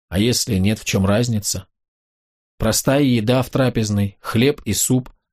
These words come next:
сладкие яблоки и сливы из монастырского сада. По пятницам жирный карп из рыбного садка. Когда зимой он спешит через монастырские аркады на собрание капитула,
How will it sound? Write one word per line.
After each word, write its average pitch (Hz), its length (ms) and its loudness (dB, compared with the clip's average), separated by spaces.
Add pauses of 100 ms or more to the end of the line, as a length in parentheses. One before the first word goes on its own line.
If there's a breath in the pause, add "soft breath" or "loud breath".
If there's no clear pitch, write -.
(160)
сладкие 131 520 0
яблоки 101 540 0
и 90 60 0
сливы 120 420 2
из 123 180 0
монастырского 113 800 0
сада. 85 440 -2 (640)
По 101 120 -4
пятницам 147 600 0
жирный 135 380 2
карп 117 420 0 (320)
из 127 200 0
рыбного 107 400 2
садка. 95 520 -2 (720)
Когда 113 320 2
зимой 147 420 2
он 147 140 0
спешит 143 460 0
через 127 260 0
монастырские 117 760 0
аркады 123 460 0
на 107 100 2
собрание 113 600 2
капитула, 98 720 -2